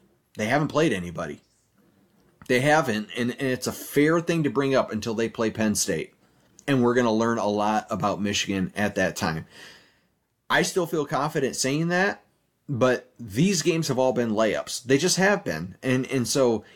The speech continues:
you gotta beat a good team for me to really, really plant the, the flag in the field and say, "This is, this is our year, this is the team."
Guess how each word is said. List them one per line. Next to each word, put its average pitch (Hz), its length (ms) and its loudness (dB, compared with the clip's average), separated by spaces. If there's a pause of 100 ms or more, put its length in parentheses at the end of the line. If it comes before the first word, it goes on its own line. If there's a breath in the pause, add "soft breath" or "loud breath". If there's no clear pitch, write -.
you 131 200 4
gotta 143 280 2
beat 156 200 2
a 156 60 0
good 151 240 -2
team 147 380 -4 (120)
for 131 120 4
me 131 140 4
to 113 100 2
really, 131 440 4
really 143 340 4 (180)
plant 135 400 -2
the, 117 240 0 (120)
the 131 100 0
flag 127 440 0
in 131 100 0
the 120 60 -2
field 131 380 0
and 110 140 -2
say, 113 380 2 (320 loud breath)
"This 123 340 4
is, 117 300 4
this 131 260 2
is 113 100 -2
our 117 200 4
year, 123 240 4
this 117 200 -2
is 101 140 -4
the 104 100 0
team." 127 420 -2